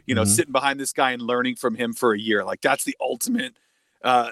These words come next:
Speaker 1: you know, compliment you can give a guy. And, and when, you know, people are saying Mahomes is the best quarterback in the N F L, and then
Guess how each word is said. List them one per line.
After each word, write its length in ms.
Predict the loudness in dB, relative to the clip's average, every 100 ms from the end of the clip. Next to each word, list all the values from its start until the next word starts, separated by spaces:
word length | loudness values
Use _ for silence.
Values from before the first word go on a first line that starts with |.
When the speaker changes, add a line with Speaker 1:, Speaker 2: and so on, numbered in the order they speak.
| -6
Speaker 1:
you 220 | 0 2
know, 120 | 2
compliment 460 | 2 2 2 -2 -2
you 100 | -2
can 100 | 0
give 180 | 0 2
a 60 |
guy. 380 | 0 -2 -4 -8 -10
And, 120 | -4
and 180 | 0 2
when, 220 | 2 2
you 100 | 4
know, 100 | 4
people 260 | 2 2 2
are 60 |
saying 180 | 4 2
Mahomes 280 | 4 0 0
is 100 | -4
the 80 | 0
best 200 | 0 0
quarterback 420 | 0 2 0 0
in 120 | -4
the 120 | -4
N 140 | -2 0
F 180 | 0
L, 240 | 2 2 2
and 100 | -2
then 200 | -4